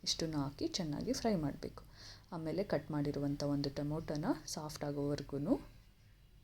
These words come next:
ಫ್ರೈ ಮಾಡಬೇಕು. ಆ, ಇಲ್ಲಾಂದರೆ ಹಾಗೆ ನೀರಲ್ಲಿ ಕೂಡ ಬೇಯಿಸ್ಕೋಬೋದು. ಆಮೇಲೆ ಮನೆಯಲ್ಲೇ ಮಾಡಿದ್ದ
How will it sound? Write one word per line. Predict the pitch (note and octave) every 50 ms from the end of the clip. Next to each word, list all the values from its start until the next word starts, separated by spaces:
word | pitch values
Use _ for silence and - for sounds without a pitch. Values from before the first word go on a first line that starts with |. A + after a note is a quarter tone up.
| - -
ಫ್ರೈ | - - E3+ D3+ D3+
ಮಾಡಬೇಕು. | D3+ D3 C#3+ C3+ C3+ - C#3+ C#3+ - - - - - - - - - - - - - - - - - - -
ಆ, | F#3 F#3 E3+ E3+
ಇಲ್ಲಾಂದರೆ | - F#3 F3+ F3+ F3 E3+ E3 E3+ G#3 A#3
ಹಾಗೆ | G3+ F#3 D3+ D3 D3+ - G#3+ C#4
ನೀರಲ್ಲಿ | D4 A#3 F#3 F3 E3+ E3 D#3 D3+ -
ಕೂಡ | D3+ - - C3+ F3+ A3
ಬೇಯಿಸ್ಕೋಬೋದು. | G#3 F#3+ E3+ E3 - - - - - - - - - - - - - -
ಆಮೇಲೆ | - D3+ D3+ D3 D3 D3+ G3+ C#4 C#4 - F3+
ಮನೆಯಲ್ಲೇ | D#3 D3 D3+ D#3 D#3+ D#3+ D#3+
ಮಾಡಿದ್ದ | D#3 D3+ D3 D3 D3 D3 D3+ D3+ - - - - - - - -